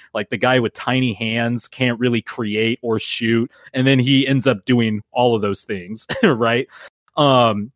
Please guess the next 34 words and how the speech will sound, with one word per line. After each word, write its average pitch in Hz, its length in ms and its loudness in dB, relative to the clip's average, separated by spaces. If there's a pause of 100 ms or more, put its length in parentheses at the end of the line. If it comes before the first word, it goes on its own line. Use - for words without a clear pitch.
(120)
Tristan 170 320 0
Thompson, 143 360 0
we 127 100 0
talked 123 240 2
about, 123 160 2
was 113 120 -2
a 110 40 -10
great 117 240 -2
signing, 113 300 -2
but 120 240 0 (840)
I 156 100 2
wanna 202 260 4
see, 190 520 -2 (280)
you 175 120 0
know, 156 400 2 (300)
can 196 220 0
Robert 180 380 2
Williams 131 720 2 (140)
finally 135 680 -2 (240)
turn 147 220 -2
into 123 180 -4
something? 104 580 -8
'Cause 147 320 0
everybody 165 420 2
was 156 160 0
praising 156 380 -2
the 139 80 -2
Robert 131 360 -2
Williams 165 440 -2
pick - 220 -6
a 104 40 -12
few 113 160 -8
years 92 280 -10
ago. 87 320 -16